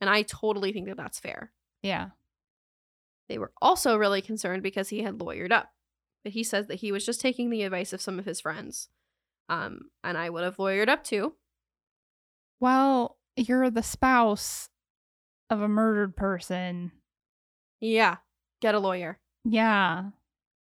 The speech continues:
Speaker 1: And then people are like, "But he wasn't, at this point, a suspect. He was just a witness." Or, like, a, like, um, somebody they were talking to.
Speaker 2: Listen,
Speaker 1: Doesn't matter.
Speaker 2: we all know in true crime, they always look at the spouse first.
Speaker 1: Always.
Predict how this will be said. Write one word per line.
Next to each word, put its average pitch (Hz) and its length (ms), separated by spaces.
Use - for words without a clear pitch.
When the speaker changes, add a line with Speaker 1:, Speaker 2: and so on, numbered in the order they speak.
Speaker 1:
And 240 140
then 226 120
people 262 280
are 233 100
like, 226 300
"But 285 100
he 277 200
wasn't, 269 460
at 240 160
this 254 200
point, 254 200
a 240 40
suspect. 240 460
He 226 120
was 220 180
just 214 240
a 196 80
witness." - 640
Or, 208 80
like, 202 200
a, 196 140
like, 190 240
um, 185 240
somebody 214 260
they 196 100
were 196 80
talking 196 360
to. - 260
Speaker 2:
Listen, 254 360
Speaker 1:
Doesn't 180 180
matter. 175 480
Speaker 2:
we 320 180
all 262 180
know 214 220
in 196 120
true 190 220
crime, 202 720
they 247 180
always 208 560
look 202 180
at 185 100
the 175 80
spouse 180 400
first. - 600
Speaker 1:
Always. 233 960